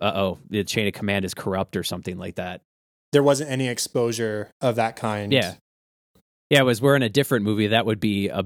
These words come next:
Speaker 1: significant sequence, is sort of the drama between these different forces, the intelligence and the ground troops and things like that.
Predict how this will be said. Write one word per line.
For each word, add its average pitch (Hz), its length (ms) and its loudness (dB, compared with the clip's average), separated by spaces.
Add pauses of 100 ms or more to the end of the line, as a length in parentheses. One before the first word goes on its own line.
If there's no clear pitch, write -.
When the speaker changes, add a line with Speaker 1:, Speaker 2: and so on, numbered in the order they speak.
Speaker 1:
significant 117 680 -2
sequence, - 760 -4 (120)
is 104 400 0 (180)
sort 120 200 2
of 104 60 -2
the 104 80 -2
drama 104 720 0
between 101 720 -2 (220)
these 104 300 0 (200)
different 110 280 -4
forces, 104 600 -2
the 98 160 -2
intelligence 107 680 -2
and 104 100 -2
the 101 60 -4
ground 104 320 -2
troops 104 300 -6
and 95 100 -6
things 101 200 -6
like 92 180 -8
that. 101 280 -4